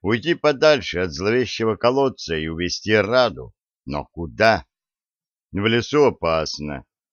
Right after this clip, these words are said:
Даже если пойти не в Еловый,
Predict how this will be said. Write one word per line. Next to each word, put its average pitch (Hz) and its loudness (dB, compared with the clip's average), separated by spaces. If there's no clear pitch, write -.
Даже 123 4
если 123 0
пойти 117 -2
не 120 2
в 107 -2
Еловый, 117 2